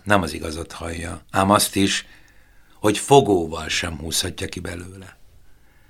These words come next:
Múltak a napok, a hetek, Berda Stern Mendel mind feszültebben figyelte Eleonóra gyarapodó hasát.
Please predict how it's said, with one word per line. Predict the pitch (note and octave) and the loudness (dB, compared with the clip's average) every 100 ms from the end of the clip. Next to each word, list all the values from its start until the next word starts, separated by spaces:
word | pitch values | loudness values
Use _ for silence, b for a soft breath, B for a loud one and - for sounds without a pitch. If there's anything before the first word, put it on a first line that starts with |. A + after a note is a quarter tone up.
| b b b b | b b b b
Múltak | B2+ C3+ B2 | 4 6 6
a | G#2+ | 4
napok, | B2 C3+ G#2+ | 4 2 0
a | F#2 | -4
hetek, | G2 B2 B2 A#2+ - - - - _ G2 | -2 0 2 0 -2 -20 -20 -20 _ -4
Berda | A#2 A#2 A2 G#2+ | 0 2 0 -6
Stern | - G#2+ G2+ | -4 -2 -2
Mendel | F#2+ G#2+ G#2+ G#2 G#2+ G#2+ | 0 -2 -2 0 2 2
mind | A#2 A#2+ G2 | 2 0 -2
feszültebben | - F#2+ - F#2+ F#2+ F#2 F#2 | -2 0 0 -2 -2 -2 -2
figyelte | - F#2 F#2+ F2+ G2+ G2+ B B - | -2 0 0 2 2 0 B B -6
Eleonóra | A2+ G#2 F#2+ F#2+ F#2+ F#2 F2+ | -2 0 0 -2 -2 0 0
gyarapodó | F2+ E2 D2+ D#2+ D#2+ | 0 -2 -6 -10 -12
hasát. | D2 D2 - D#2 C#2 | -12 -12 -12 -12 -16